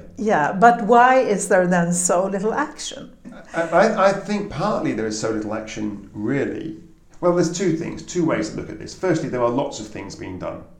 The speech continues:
Speaker 2: But when you add them together in terms of reducing emissions, they're having almost no effect. So, you know, we are looking at lots of renewable power,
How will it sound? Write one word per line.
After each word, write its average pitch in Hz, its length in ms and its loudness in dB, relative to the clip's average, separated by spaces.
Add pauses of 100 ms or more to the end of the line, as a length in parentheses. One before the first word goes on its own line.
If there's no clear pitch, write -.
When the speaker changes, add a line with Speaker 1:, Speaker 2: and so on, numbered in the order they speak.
(880)
Speaker 2:
But - 80 -6
when 127 140 0
you 123 160 0
add 160 140 2
them 156 160 0
together 151 580 0 (200)
in 107 100 -4
terms 107 320 -6
of 101 300 -12 (440)
reducing 107 360 -6
emissions, 113 440 -8
they're 104 160 -8
having 101 220 -4
almost 92 280 -12
no 101 160 -8
effect. - 480 -12 (720)
So, 113 180 -6
you 117 160 -4
know, 107 60 -4
we 104 120 -2
are 139 200 4
looking 113 260 -4
at 107 40 -2
lots 107 220 -4
of 107 100 -8
renewable 107 360 -2
power, 123 480 -4